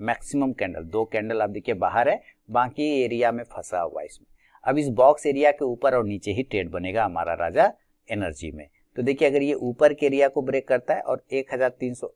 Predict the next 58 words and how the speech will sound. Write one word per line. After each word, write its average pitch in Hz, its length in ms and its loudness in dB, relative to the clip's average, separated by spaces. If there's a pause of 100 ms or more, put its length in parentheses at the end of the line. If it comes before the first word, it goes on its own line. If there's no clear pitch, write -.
अस्सी 151 320 -4
को 139 120 -4
ब्रेक 104 260 -6
करता 101 240 -4
है 233 100 -8 (280)
तो 127 60 -4
एक 110 160 -8
बाइंग 98 260 2
अपॉर्चुनिटी 92 420 -10
बनता 90 260 -6
है, 85 60 -4
बाय 95 200 0
अबाव 107 200 -4
वन 92 200 -4
थ्री 143 260 -8 (140)
एट 123 240 -2
ज़ीरो। 90 380 -10 (100)
जो 127 240 -2
स्टॉप 147 340 0
लॉस 147 160 -2
होगा 185 200 2 (340)
वो 127 160 -2
वन 135 240 6
थ्री 202 260 -6 (1040)
सेवन 113 340 0
फ़ोर 117 220 -2
का 120 100 0
ले 117 180 -2
सकते - 320 -6
हैं, 240 140 -6 (280)
तेरह 113 220 0
सौ 120 80 -4
चौहत्तर 110 480 -2
का, 180 120 -4 (220)
टारगेट 120 380 0
तेरह 113 220 0
सौ 120 180 -6
छियासी, 107 480 -4
वन 107 240 -6
थ्री 101 180 -6
एट 107 140 -4
सिक्स, - 260 -12 (340)
दूसरा 135 240 2
तेरह 117 280 2
सौ 117 140 -4
बिरानवे, 113 440 0
वन 107 220 -4
थ्री 107 120 -10
नाइन 107 260 -8
टू, 160 120 -10
और 147 100 -2
तीसरा 123 300 -4
तेरह 101 300 -4
सौ 131 160 -6
अंठानवे, 101 440 -8
वन 90 220 -8
थ्री 123 160 -8
नाइन 98 300 -8